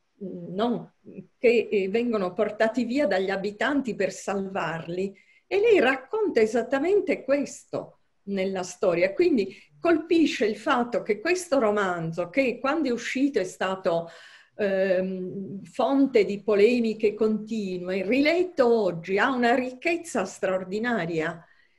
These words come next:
e si arricchisce anche con,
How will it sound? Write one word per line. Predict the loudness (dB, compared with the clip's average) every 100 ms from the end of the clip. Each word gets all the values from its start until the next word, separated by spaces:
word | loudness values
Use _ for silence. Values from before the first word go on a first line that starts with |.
| _
e | 2 4 4
si | 2 2
arricchisce | 4 2 2 4 4 4 4 2
anche | 4 2 -2 0 0 0 -2
con, | 2 2 2 0 0